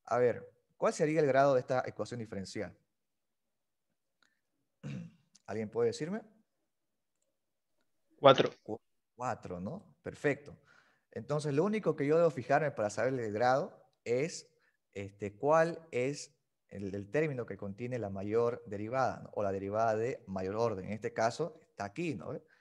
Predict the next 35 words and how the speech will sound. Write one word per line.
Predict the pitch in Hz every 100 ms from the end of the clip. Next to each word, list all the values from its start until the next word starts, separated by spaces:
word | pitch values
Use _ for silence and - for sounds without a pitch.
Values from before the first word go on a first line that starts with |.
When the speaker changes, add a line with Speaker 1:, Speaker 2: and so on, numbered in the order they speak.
| _ _ -
Speaker 1:
Ahora, | 123 135 131 107
como | - 104 104
ya | 123 175 196
ubiqué | 156 156 151
ese, | 147 139 -
esa, | 117 117 113 104 92
esa | 127 156
derivada, | 147 147 139 139 160
debo | 127 127
fijarme | 120 - 131 139
el | 127
exponente | 98 101 110 156 156 120
de, | 107 98
de | 107
esa | 107 110
derivada. | 107 110 117 98 - - _ -
Y | 143
ese | 180
exponente | 175 151 165 180 143
es | 151
el | 131
grado | 120 143 151 147
de | 110
la |
ecuación | 104 110 120
diferencial. | 113 113 113 160 139 95 - _ _ -
Entonces, | 120 156 170 - 123 156 - -
aquí | - 127
tengo | 123 123
una | 131
ecuación | 123 104 - 127
diferencial | 113 104 101 131 147 - _ _ _ _ -
de | 101
grado | 104 113 110 110
cuatro. | 117 110 - -